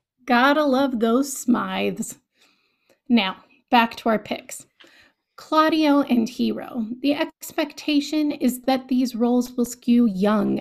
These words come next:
and rightfully so, but there are literally no younger men on the audition schedule. I'd have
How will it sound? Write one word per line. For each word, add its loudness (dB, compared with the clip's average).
and 6
rightfully 2
so, -2
but -4
there 6
are 2
literally -2
no 8
younger 6
men 2
on 6
the 4
audition -2
schedule. -12
I'd 2
have -6